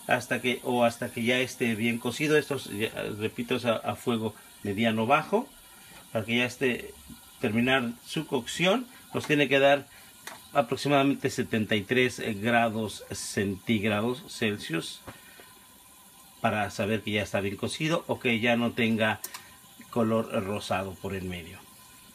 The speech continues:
Y listo, cinco minutos más.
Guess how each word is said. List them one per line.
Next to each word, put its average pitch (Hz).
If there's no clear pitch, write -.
Y 131
listo, 202
cinco 151
minutos 139
más. 180